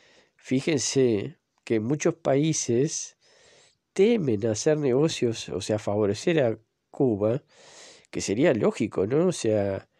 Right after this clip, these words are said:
eh, si unos los destruyen, u-, uno tiene que salir a defenderlos. O sea, como si uno defiende el Donbass,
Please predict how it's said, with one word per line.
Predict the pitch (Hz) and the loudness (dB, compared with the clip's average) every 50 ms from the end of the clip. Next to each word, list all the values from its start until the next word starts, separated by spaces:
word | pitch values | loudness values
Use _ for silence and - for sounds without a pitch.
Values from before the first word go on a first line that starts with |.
| _ _ _ _ _ _ _ _ _ _ _ _ _ _ _ _ | _ _ _ _ _ _ _ _ _ _ _ _ _ _ _ _
eh, | - - - 76 62 62 78 76 62 60 - | -14 -10 -8 -8 -6 -6 -8 -8 -8 -8 -8
si | - - - 98 98 101 | -8 -8 -6 -4 -4 -2
unos | 107 123 147 156 165 165 143 | 0 2 2 4 4 4 4
los | 139 143 135 131 131 123 127 123 120 | 2 2 2 2 2 0 0 0 0
destruyen, | 135 139 - - _ - 165 175 196 214 208 - 240 233 240 233 - - - - - | 0 0 0 -2 _ -4 -2 0 2 2 2 2 0 0 0 -2 -6 -12 -20 -12 -8
u-, | - 104 95 - - 65 73 | -6 -6 -6 -6 -8 -8 -4
uno | 98 110 131 160 - | -2 0 0 0 0
tiene | 160 135 117 113 | 0 0 0 -2
que | 104 | -2
salir | - - 113 110 117 107 107 | -2 -2 0 0 0 2 2
a | 104 | 2
defenderlos. | 101 - 113 117 131 160 185 214 180 127 104 85 82 - - - - _ - | 0 0 -2 -2 0 2 2 2 2 0 -2 -2 -4 -8 -14 -18 -20 _ -4
O | - 92 | -4 -4
sea, | 90 - 107 104 | -2 0 -2 -2
como | 101 107 104 104 98 95 | 0 0 0 0 0 -2
si | - - - - - - - - - - - - - 107 - 95 92 71 53 - - | -4 -10 -16 -16 -16 -18 -18 -18 -18 -16 -12 -10 -10 -8 -8 -8 -10 -10 -10 -4 -2
uno | 131 135 143 143 | 0 2 4 4
defiende | 131 117 107 - 135 127 123 113 110 | 4 2 2 2 0 0 0 0 0
el | 113 110 | 0 0
Donbass, | 101 113 110 104 101 95 82 - - - - - - - | 2 2 0 0 0 -2 -2 -2 -4 -8 -14 -14 -14 -18